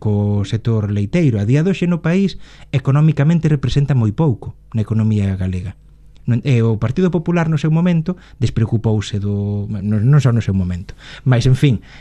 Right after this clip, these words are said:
eh, dixeron, "Non acontece nada, porque como xa isto non pesa nada", despois decatáronse, eh, elaboraron informes e, eh, estudos que lles mostraban que, aínda que economicamente representa moi pouco, moi pouco,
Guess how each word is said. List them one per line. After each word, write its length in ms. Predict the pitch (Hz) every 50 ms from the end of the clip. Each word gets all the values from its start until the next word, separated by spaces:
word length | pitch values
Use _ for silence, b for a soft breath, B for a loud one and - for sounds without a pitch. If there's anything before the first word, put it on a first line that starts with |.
| B - -
eh, 160 | 156 131 120
dixeron, 320 | 113 120 - 131 113 104 107
"Non 160 | 131 143 143
acontece 320 | 131 143 147 143 147 -
nada, 320 | 185 196 202 196 190 156 -
porque 160 | 131 101 104
como 160 | 107 110 110
xa 160 | - - 123 113 117 113 117 113 113 -
isto 240 | 135 131 - -
non 160 | 110 110 110 107
pesa 240 | - 123 - -
nada", 400 | 156 175 180 175 165 170 175 - - b b b b b b b
despois 480 | - - 143 131 127 - 156 156 147 139
decatáronse, 720 | 160 156 160 156 160 190 175 156 151 147 135 - - 165 160 - - - - - - - - -
eh, 400 | 135 120 113 107 107 107 104 104
elaboraron 500 | 104 107 104 104 107 113 117 113 110 107 113
informes 560 | 113 - - 160 160 147 135 135 120 - -
e, 340 | 104 104 104 101 101 101 101
eh, 120 | 80 - 123
estudos 480 | 127 - - 202 190 170 180 175 - -
que 80 | - 139
lles 140 | 123 120 123
mostraban 540 | 120 110 - - 147 135 117 101 95 92 B B B B B B B
que, 80 | - 143 139
aínda 320 | 139 143 139 123 131 131 -
que 460 | - 131 127 123 123 120 123 - - - - - -
economicamente 920 | 147 135 - 135 139 170 190 196 180 - 160 165 180 165 131 - - 113
representa 480 | 101 - 101 - 113 - 156 160 151 160
moi 160 | 160 165 165 156
pouco, 320 | - 165 151 - - - -
moi 200 | - 147 170 165
pouco, 400 | 160 156 139 127 131 131 131 -